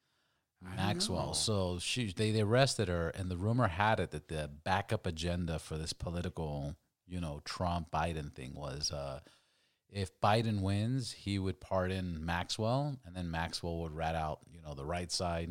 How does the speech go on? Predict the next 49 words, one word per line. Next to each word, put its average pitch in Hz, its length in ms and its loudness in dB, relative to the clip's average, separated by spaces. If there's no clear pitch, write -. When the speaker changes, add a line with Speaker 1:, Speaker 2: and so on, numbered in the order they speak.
Speaker 2:
or 78 80 -2
the 78 80 -4
red 82 180 -2
side. 85 360 0
Speaker 1:
Jesus. 90 120 -8
Speaker 2:
And 90 200 0
if 85 80 -6
Trump 135 380 6
wins, 92 460 2
he 110 180 4
would 110 180 2
pardon 87 420 2
Maxwell, 82 540 -2
and 85 160 -4
then 80 100 -4
she - 160 -6
would 80 120 -6
rat 85 180 -2
out 76 180 -6
the, 73 360 -6
the 80 100 -8
blue 101 220 0
Speaker 1:
Left 90 100 4
Speaker 2:
side. 98 400 4
Speaker 1:
side, 98 60 -10
Speaker 2:
But 98 100 -2
Speaker 1:
yeah. 98 60 0
Speaker 2:
nobody's 117 340 4
been 90 120 0
talking 101 340 0
about 71 260 -2
her. - 240 -8
And 87 140 -4
she 131 480 2
basically 90 600 -2
kept - 280 -4
the 78 80 -6
books 82 560 -4
of 76 200 -8
everything 90 580 -2
Epstein - 540 -10
did. 71 120 -6
Speaker 1:
Yeah. 90 140 -4
Speaker 2:
You 82 80 -8
know? 73 100 -6
Speaker 1:
I 117 80 -2
don't 160 180 -2
deny 123 300 -2
it. 82 160 -6